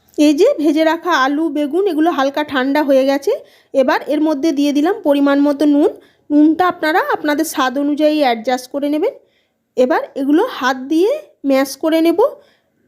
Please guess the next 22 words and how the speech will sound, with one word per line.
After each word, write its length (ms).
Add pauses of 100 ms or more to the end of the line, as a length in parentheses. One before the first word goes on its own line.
(480)
সেই 320
কারণে 260 (140)
ঠান্ডা 360
করে 220
নিতে 160 (100)
বলা, 180 (520)
কারণ 140 (100)
ঠান্ডা 300 (100)
না 120
হলে 120 (100)
এগুলো 160 (120)
মাখতে 300 (120)
অসুবিধা 440
হবে। 180 (460)
আমার 240
এখানে 260
হালকা 260 (100)
গরম 220 (100)
রয়েছে, 280 (100)
আমি 120 (100)
এই 60 (100)
অবস্থাতেই 500